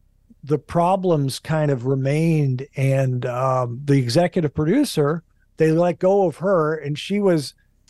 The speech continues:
she, her, her favorite host is Jon Stewart. The fact that she got to work with her friend, but I was told she thought it was her show, and it's always the host's show. So it was a little,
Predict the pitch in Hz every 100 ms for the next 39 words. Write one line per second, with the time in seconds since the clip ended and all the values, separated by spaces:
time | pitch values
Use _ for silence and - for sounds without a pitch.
0 | _ _ _ _ _ _ - 202 190 -
1 | 180 190 - 170 - 202 156 - 175 151
2 | 131 110 143 131 - - 151 127 - -
3 | 180 170 165 - 147 165 160 147 143 175
4 | 170 139 143 - 196 202 156 131 - -
5 | - _ 147 147 156 147 - 185 175 -
6 | 170 165 175 156 147 139 - 147 139 123
7 | - 220 208 147 139 - _ _ 156 151
8 | 143 - 185 254 214 143 135 127 123 147
9 | 131 - - - 165 139 110 - - -
10 | - 196 175 160 _ 196 190 196 170 185
11 | 185 190 214 240 277 262